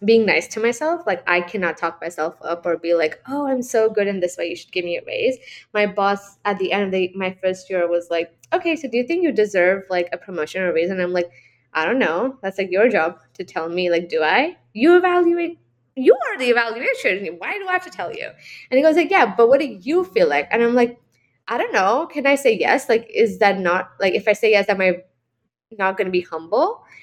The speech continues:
And he goes like, "No, you'll still be humble." So it took him a while to, like, go back and forth and for me to actually be like, "Yes, I deserve a promotion." And even, like, when he was literally handing it out to me, I was like, "I don't know. Do you think so?" Um,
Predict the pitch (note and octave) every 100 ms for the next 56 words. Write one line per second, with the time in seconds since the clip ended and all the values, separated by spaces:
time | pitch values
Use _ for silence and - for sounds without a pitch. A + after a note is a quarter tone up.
0 | - _ _ B3+ C#4+ D4+ E4 E4 D#4+ D#4+
1 | F4+ A#4 A3 - - D#4+ F4+ - A4 G#4+
2 | G4 F4+ G4+ D4 E3 - - - _ _
3 | C4 B3+ B3+ F#4 E4+ F4 D#4+ - - A#3
4 | A#3 B3 B3 G#3+ - _ _ _ _ _
5 | - A3+ G#3 G3 A3 G3+ F#3 G3 F#3 F#3
6 | F3+ F3 G3 G3 F#3 F#3 E3+ - F#3 -
7 | G3 G3 F#3 F#3 - - - F#4 F#4 E4+
8 | E4+ E4+ E4+ D#4+ D#4 D#4 A#3+ G3+ - G#3+
9 | - C4+ C4+ C4+ A#3+ G#3 G3+ G3+ F#3+ F3+
10 | F3 F#3+ G#3 F3 F3 F3 F3 D#3 - E3+
11 | E3+ E3 D3 C#3+ D#3 D3+ - - - -
12 | G#4 G#4 B3+ E4 A3+ A3+ E4 - G3 A3
13 | - F4+ G4 G#4 - - _ - G#3 G3+
14 | F#3+ F#3+ F#3+